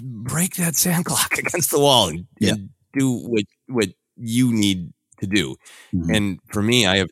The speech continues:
Speaker 1: tortured myself a lot about, I want to be like, "I just wanna write a little bit every day." And I just, it, that works for me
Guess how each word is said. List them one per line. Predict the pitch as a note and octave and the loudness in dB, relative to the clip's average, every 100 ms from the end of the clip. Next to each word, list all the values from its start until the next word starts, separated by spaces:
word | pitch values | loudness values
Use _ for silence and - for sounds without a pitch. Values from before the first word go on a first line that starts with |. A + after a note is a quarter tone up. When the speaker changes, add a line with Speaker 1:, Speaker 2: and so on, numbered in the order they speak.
| - | -2
Speaker 1:
tortured | G#2 G2 F2 | -4 -2 -4
myself | E2+ F#2+ E2 - | -4 -2 -4 -4
a | F2 | -8
lot | E2 F2 F2 D#2+ - | -4 -4 -4 -6 -10
about, | D#2 D#2 D#2+ - | -6 -4 -4 -8
I | F2 E2+ | -8 -6
want | D#2+ D#2+ F2 F#2+ | -6 -6 -8 -8
to | - | -10
be | F2 | -6
like, | D#2+ D2 _ - _ _ | -6 -6 _ -20 _ _
"I | G2+ | -2
just | D3+ | 0
wanna | E3 E3+ | 2 2
write | D3 D3 | 4 2
a | C#3+ | 2
little | D3 | 0
bit | D#3 D3+ | 0 0
every | D3 C#3+ | 0 -2
day." | C3 D3+ F#2 - | 0 0 -2 -4
And | G#2+ | -4
I | |
just, | G#2 C#3+ - - | -2 -4 -6 -8
it, | A#2 - F#2+ | -8 -8 -6
that | A2 B2+ | -2 -2
works | B2 C#3 - | -2 -4 -4
for | C3+ | -4
me | C#3 - | -4 -6